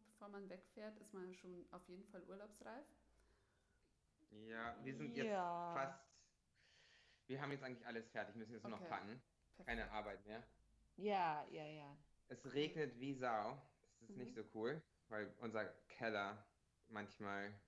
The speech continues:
Speaker 2: ähm, überflut-, nicht überflutet, aber das, ähm,
Speaker 3: Vor dem Keller.
Speaker 2: vor dem Keller regnet es so ein bisschen rein und es ist irgendwie nicht
Speaker 1: Ah.
Speaker 2: so gut, nicht hier zu sein während des,
Speaker 1: Ja.
Speaker 2: dieser Zeit. Aber, naja, passt alles schon.
Speaker 1: Ihr müsst jemandem die Schlüssel geben,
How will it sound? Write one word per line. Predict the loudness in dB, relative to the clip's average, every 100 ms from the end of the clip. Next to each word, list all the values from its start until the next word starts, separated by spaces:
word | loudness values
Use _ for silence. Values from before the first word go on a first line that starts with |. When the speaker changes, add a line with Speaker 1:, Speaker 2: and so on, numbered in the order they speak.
| _
Speaker 2:
ähm, | -2 0 0 -4 -12 -20 _
überflut-, | -4 0 0 0 -2 0
nicht | 2 2
überflutet, | 4 2 2 -2 0
aber | 2 4
das, | 2 0 -6 0
ähm, | 2 2 -4 -12 _ _ _ 0
Speaker 3:
Vor | 4 6
dem | 4 2
Keller. | 0 -2 -4 0
Speaker 2:
vor | 4
dem | 4 2
Keller | 0 2 2
regnet | 0 -4
es | -6
so |
ein | -6
bisschen | -6 -6
rein | -2 -2 -2
und | -4
es | -8
ist | -6
irgendwie | -2 0
nicht | 0
Speaker 1:
Ah. | 0
Speaker 2:
so | -2
gut, | 0 -2 -4 _ _
nicht | 2 2 0 -10
hier | -10 2 2
zu | 4 0
sein | 2 2 0
während | 0 0 0 2
des, | 0 -2 -18 _ _
Speaker 1:
Ja. | -2 2
Speaker 2:
dieser | 2
Zeit. | 4 2
Aber, | 2 -4 _ _ -20 -20 _ _
naja, | 0 2 2 -2 -4
passt | -2 0
alles | -2 -4
schon. | -8 -10 -16 _ _ _
Speaker 1:
Ihr | -8
müsst | -8 -6
jemandem | -4 -4 -4
die | -10
Schlüssel | -12 -14 -14 -14
geben, | -12 -12 -12